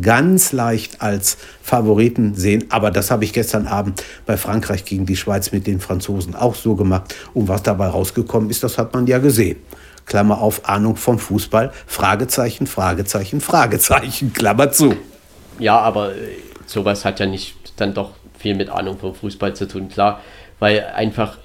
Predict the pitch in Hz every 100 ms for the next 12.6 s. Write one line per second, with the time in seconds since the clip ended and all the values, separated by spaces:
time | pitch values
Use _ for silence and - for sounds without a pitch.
0 | - 110 110 143 143 139 139 117 123 147
1 | 131 120 110 - 98 98 - 87 82 -
2 | - - 113 - 127 131 - - - -
3 | - - 120 110 127 117 131 135 127 -
4 | - - - - - _ - - 131 131
5 | 131 - - - - - - - - -
6 | 123 127 165 151 110 127 - 113 - -
7 | - - - - - 131 127 - 135 139
8 | 147 135 127 - 127 - 143 151 139 127
9 | 113 113 - 117 120 120 113 117 - 113
10 | - 113 - - - - 120 120 120 -
11 | - - - 120 123 117 127 127 113 110
12 | 107 104 95 - -